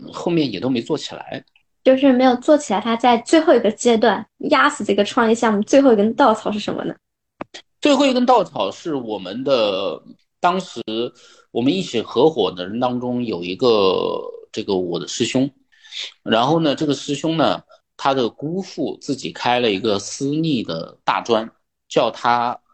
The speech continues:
Speaker 1: 去自己开的这个学校去工作，然后他就撤了。撤了之后就于，于是等这个师兄也撤了之后呢，我就只剩我一个人了。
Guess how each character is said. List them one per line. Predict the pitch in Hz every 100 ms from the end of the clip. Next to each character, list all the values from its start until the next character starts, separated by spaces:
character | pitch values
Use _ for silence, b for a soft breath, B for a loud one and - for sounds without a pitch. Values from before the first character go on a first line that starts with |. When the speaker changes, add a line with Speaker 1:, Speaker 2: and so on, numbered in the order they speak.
| _
Speaker 1:
去 | - 139 113
自 | - 127
己 | -
开 | - - 113
的 | 113
这 | 90 95
个 | 95
学 | - 85
校 | - 113 - _ _ _
去 | - - 98
工 | 92 90
作， | 101 - _ _ _ -
然 | 104
后 |
他 | 110
就 | 113
撤 | - -
了。 | 139 - -
撤 | -
了 | 185
之 | 127
后 | 147 147
就 | 151 120 95
于， | 85 -
于 | 104 110
是 | 123 156 135 B B -
等 | 117 113
这 | 196
个 | 170
师 | - 233
兄 | 220 262 277
也 | -
撤 | - -
了 | 107
之 | 90 104
后 | 123
呢， | 107
我 | 90 87
就 | 143
只 | 139 -
剩 | 151
我 | 107
一 | -
个 | - 131
人 | 90
了。 | -